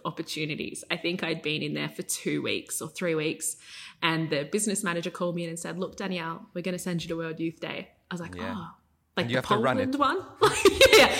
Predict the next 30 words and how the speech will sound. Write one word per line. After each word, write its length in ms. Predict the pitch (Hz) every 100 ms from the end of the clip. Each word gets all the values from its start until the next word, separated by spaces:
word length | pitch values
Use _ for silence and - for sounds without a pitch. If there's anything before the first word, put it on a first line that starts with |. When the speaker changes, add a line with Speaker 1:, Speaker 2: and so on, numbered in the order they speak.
| 127
Speaker 2:
Yeah. 60 | 139
Speaker 1:
But 200 | 233 220
also 220 | 254 254
you're 140 | 233 233
gonna 140 | 254
be 100 | 226
a 60 | 208
leader 300 | 208 220 180
and 180 | 165 180
you're 100 | 190
gonna 140 | 190
take 240 | 190 196
a 40 | 196
group 220 | 196 185
of 60 | 185
people 260 | 202 202
with 180 | 165 165
you. 180 | 165 156 -
And 100 | 233
I, 200 | 269 294 -
I'd 180 | 208 196
never 160 | 175
been 160 | 202 220
to 80 | 302
World 160 | 302 285
Youth 140 | 294
Day. 160 | 285 277
I 60 | 220
was 180 | 226 -
twenty-two. 600 | - 254 247 269 254